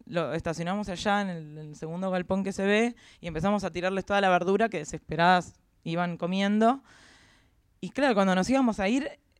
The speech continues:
debajo del auto estaba lleno de gallinas, porque nosotros habíamos levantado en los cajones vacíos de verdura, tiramos la verdura y subimos gallinas. Sin que nadie se dé cuenta. Si igual lo, lo, lo iban a matar, nadie le importaba, las tapábamos así,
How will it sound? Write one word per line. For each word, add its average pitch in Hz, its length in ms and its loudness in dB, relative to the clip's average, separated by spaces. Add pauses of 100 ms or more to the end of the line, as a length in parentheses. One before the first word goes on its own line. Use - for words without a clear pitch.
(140)
debajo 214 560 2
del 196 180 0
auto 254 240 0
estaba 196 220 -2
lleno 254 280 4
de 233 40 6
gallinas, 190 440 2
porque 156 240 -12
nosotros 190 360 -4
habíamos 180 560 -2
levantado 165 840 0
en 156 120 -8
los 147 100 -10
cajones 156 340 -8
vacíos 160 260 -6
de 170 60 -2
verdura, 170 440 -4
tiramos 156 340 -10
la 170 80 -6
verdura 175 300 -2
y 208 40 -4
subimos 160 280 -8
gallinas. 156 380 -8 (960)
Sin 156 260 -12
que 170 100 -10
nadie 170 260 -4
se 175 100 -8
dé 165 100 -2
cuenta. 180 260 -8
Si 180 80 -6
igual 269 200 -2
lo, 196 120 -2
lo, 170 220 -10
lo 175 260 -6
iban 220 160 0
a 196 60 -2
matar, 175 320 0
nadie 202 260 0
le 190 60 -2
importaba, 180 520 2
las 170 140 -6
tapábamos 202 480 0
así, 233 400 0